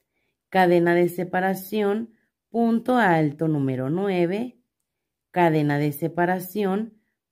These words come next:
punto alto número diez. Cadena de separación,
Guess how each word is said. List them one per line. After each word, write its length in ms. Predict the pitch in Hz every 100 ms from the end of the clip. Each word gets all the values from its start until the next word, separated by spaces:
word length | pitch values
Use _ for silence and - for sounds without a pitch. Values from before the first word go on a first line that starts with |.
| -
punto 480 | 220 220 220 247
alto 640 | 226 165 151 135 - 180 185
número 560 | 156 143 131 127 143
diez. 640 | 160 214 190 208 247 - - _ _ _ _ _ _ _ _ _ _ _ _
Cadena 480 | 180 165 160 156 160
de 100 | 160
separación, 1040 | 160 170 180 185 190 190 220 196 208 214